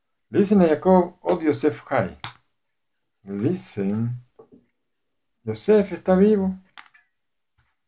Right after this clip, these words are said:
Entonces, ¿qué significan estas palabras, "Yosef está vivo"?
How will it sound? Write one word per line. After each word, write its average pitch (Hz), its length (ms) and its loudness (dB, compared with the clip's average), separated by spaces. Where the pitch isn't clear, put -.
Entonces, 92 960 -14
¿qué 311 100 -20
significan 95 540 -6
estas - 200 -20
palabras, 76 400 -20
"Yosef - 260 -20
está - 200 -20
vivo"? 73 260 -20